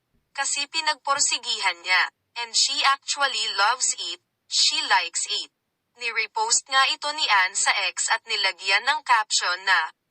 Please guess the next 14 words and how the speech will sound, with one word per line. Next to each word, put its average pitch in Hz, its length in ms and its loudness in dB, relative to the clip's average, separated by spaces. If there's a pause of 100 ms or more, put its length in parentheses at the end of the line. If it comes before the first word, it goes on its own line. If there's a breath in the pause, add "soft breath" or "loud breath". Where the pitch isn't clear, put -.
(220)
"Wait 214 240 -6
lang 294 240 0
Madam 208 480 2
at 277 160 0
Regine 233 480 -2
Velasquez 247 720 0
Alcacid. 208 720 0 (960)
Naiiyak 262 800 -2
ako. 185 400 -8 (320)
Thank 254 400 -2
you 320 160 -2
so - 240 2
much. - 640 0 (240)
Nakahelp 220 560 -2